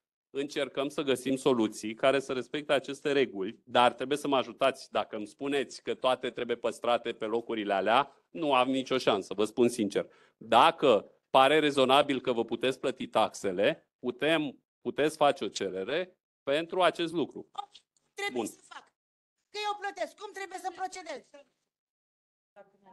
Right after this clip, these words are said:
Speaker 1: Cine vrea să facă eșalonare de tax-, de taxe,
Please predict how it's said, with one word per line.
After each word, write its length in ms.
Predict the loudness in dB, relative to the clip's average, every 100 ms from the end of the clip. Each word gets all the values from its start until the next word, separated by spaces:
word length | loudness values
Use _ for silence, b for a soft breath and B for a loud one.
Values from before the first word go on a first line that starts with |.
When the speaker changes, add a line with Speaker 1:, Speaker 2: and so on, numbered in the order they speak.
| _ -20 -20 _ _ _
Speaker 1:
Cine 340 | -6 -2 0 0
vrea 300 | 4 4 4
să 140 | 2
facă 340 | -2 -2 0 -2
eșalonare 680 | -2 -2 -2 -2 -2 -4
de 140 | -6 -10
tax-, 340 | -4 -6 -6
de 280 | -4 0 0
taxe, 760 | -2 -4 -4 -8 -6 -6 -6